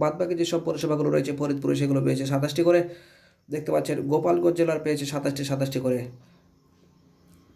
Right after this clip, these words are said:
তারপর দেখতে পাচ্ছেন মাদারীপুর জেলার যেসব পৌরসভাগুলো রয়েছে সেগুলোর ভিতরে কিন্তু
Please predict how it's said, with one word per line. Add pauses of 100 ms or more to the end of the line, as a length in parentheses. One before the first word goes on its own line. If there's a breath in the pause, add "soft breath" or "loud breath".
(180)
তারপর
দেখতে
পাচ্ছেন (180)
মাদারীপুর
জেলার
যেসব
পৌরসভাগুলো
রয়েছে (580)
সেগুলোর
ভিতরে
কিন্তু